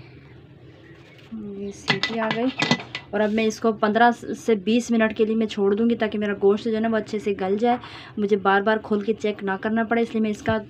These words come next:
जो वो लगाऊँगी ना, वो बीस मिनट का time लगाऊँगी मैं इसका।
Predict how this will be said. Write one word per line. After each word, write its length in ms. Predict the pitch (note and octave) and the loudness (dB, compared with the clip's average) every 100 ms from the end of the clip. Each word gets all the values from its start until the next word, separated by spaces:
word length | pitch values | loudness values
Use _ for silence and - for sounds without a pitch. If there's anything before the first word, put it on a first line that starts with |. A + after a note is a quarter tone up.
| - | -8
जो 320 | G3+ G3+ G3 - | -2 0 -2 -2
वो 160 | G3+ | -2
लगाऊँगी 440 | G3+ G3+ G#3 B3 C#4 | 0 0 0 2 2
ना, 80 | |
वो 140 | A3+ G3+ F3+ - - | 2 0 -4 -14 -6
बीस 300 | F#3+ A#3+ A#3 | 0 0 0
मिनट 140 | A3 | 0
का 80 | G#3 | 0
time 220 | G3 F#3 | 0 0
लगाऊँगी 400 | F3 E3+ E3 E3+ | -2 -6 -6 -6
मैं 120 | E3+ E3+ | -8 -10
इसका। 280 | - - | -14 -16